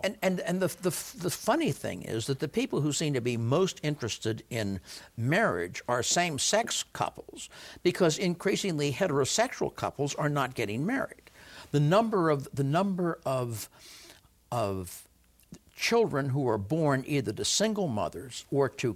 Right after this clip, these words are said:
couples who are not married goes up every year. It's, it's almost the old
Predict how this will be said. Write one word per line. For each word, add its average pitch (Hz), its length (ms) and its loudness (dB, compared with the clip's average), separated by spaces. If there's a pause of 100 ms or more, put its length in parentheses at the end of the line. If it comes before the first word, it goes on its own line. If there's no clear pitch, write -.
couples 147 500 -2
who 120 200 -2
are 98 160 0
not 123 280 -2
married 139 540 -4 (340)
goes 175 260 6
up 147 160 2
every 131 300 2
year. 226 420 -2 (420)
It's, 147 200 -2
it's - 320 -2
almost 190 460 2
the 131 120 0
old 135 320 0